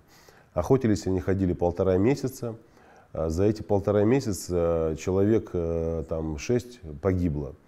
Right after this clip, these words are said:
Кто-то сорвался со скалы, кто-то там нарвался на какую-то корягу, э, кто-то какую-то, х-, там, ерунду подхватил,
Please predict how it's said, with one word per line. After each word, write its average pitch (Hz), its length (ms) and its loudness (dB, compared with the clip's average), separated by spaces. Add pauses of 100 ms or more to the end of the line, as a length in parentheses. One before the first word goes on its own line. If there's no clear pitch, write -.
(360)
Кто-то 110 280 4
сорвался 98 520 2
со 87 160 -8
скалы, 123 520 0 (320)
кто-то - 360 -4
там 95 200 2
нарвался 98 420 4
на 92 100 0
какую-то 90 420 -2
корягу, 101 520 2 (360)
э, 82 340 -2
кто-то 95 240 -4
какую-то, 90 760 4
х-, 98 320 -6
там, 87 200 0
ерунду 104 360 4
подхватил, 107 640 -2